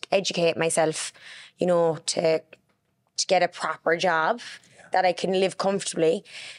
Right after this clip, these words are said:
Speaker 1: Um, so I ended up getting pregnant, um, a year after I was home. Uh, just when I finished the childcare course, I actually came home, went back to college, finished the childcare course, but ended up getting pregnant. And I didn't find out I was pregnant till I was twenty-six weeks.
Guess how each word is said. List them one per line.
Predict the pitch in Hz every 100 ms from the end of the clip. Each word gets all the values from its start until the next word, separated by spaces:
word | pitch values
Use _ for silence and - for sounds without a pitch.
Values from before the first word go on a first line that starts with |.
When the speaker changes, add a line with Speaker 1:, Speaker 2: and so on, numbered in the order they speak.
| - -
Speaker 1:
Um, | 175 175 175 170
so | 196
I | 190
ended | 190
up | 175
getting | 175 170
pregnant, | 233 240 185 180 180 214 - - - -
um, | 175 175 170 165 165
a | -
year | 175 180 175
after | 175 175 -
I | 165
was | 160
home. | 208 196 170 180 - - - - _ -
Uh, | 175 170
just | 165 214 202
when | 196
I | 190
finished | - 196 180
the | 175
childcare | - 190 165 165
course, | 175 160 156
I | 165
actually | 156 - 170
came | 160
home, | 170 160 156
went | 170 156 - -
back | 175 -
to | -
college, | 156 147 180 - -
finished | - - 220 180 -
the | -
childcare | 175 156 160 143
course, | 139 151 190 - - _ _ _ -
but | 170
ended | 165 170
up |
getting | 170 165 -
pregnant. | 180 165 147 180 - - - - - - - -
And | - 170 170 160
I |
didn't | 160 175
find | 180 170
out | 170
I | 170
was |
pregnant | - 196 170 175 -
till | 165
I | 165
was |
twenty-six | - 185 165 170 156 - -
weeks. | 139 - - - -